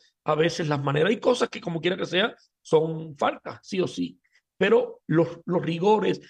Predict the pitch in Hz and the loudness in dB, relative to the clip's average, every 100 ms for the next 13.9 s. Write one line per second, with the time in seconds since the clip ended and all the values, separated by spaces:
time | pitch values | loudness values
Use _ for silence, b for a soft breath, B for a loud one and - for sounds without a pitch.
0 | B _ 165 165 165 - - - _ - | B _ 4 6 4 2 -6 -12 _ -8
1 | 160 160 104 104 156 147 147 147 190 202 | -4 0 -2 -2 -2 -2 0 0 0 2
2 | 165 - - - 160 139 - - 160 147 | 2 2 0 -2 -2 -4 -4 -4 -4 -6
3 | 143 214 220 196 190 160 185 202 240 175 | -2 0 0 -2 -4 -6 -8 -6 -4 -4
4 | - B B - - 147 165 160 147 143 | -6 B B -10 -4 -2 -2 -4 -4 0
5 | 165 147 160 147 202 214 202 156 131 185 | 0 0 -2 0 2 2 2 0 2 0
6 | 202 170 - 254 240 156 b b _ 190 | -4 -8 -4 -2 -2 -4 b b _ -4
7 | 180 208 190 180 180 160 170 170 170 156 | -2 -2 -4 -6 -10 -14 -8 -6 -4 -2
8 | 151 196 190 185 _ _ _ _ 143 143 | 0 -2 -4 -8 _ _ _ _ -8 -4
9 | 165 156 147 180 285 156 151 139 139 - | -4 -2 0 0 0 -2 -4 -10 -10 -14
10 | _ _ _ _ _ _ 156 135 131 139 | _ _ _ _ _ _ -4 -2 0 -2
11 | 131 127 127 - - _ _ _ _ _ | -4 -8 -8 -10 -12 _ _ _ _ _
12 | _ _ _ _ 139 185 185 185 170 170 | _ _ _ _ -6 -4 0 4 4 4
13 | 170 - 156 143 127 131 - - _ | -2 -4 -2 -4 -4 -10 -12 -20 _